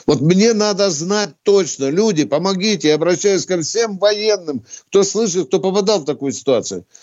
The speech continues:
Как должно поступить государство вот с этим человеком,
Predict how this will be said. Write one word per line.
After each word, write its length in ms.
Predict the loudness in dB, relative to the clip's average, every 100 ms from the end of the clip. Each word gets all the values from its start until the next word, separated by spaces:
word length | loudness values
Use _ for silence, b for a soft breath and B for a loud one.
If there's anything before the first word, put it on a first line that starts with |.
| B B -4
Как 340 | 2 2 2
должно 340 | 0 -2 -2 -4
поступить 560 | -4 -6 -4 -2 -2
государство 600 | 0 -2 0 0 0 0
вот 140 | -2 -2
с 120 | -2
этим 320 | -4 -6 -12
человеком, 580 | -8 0 2 2 0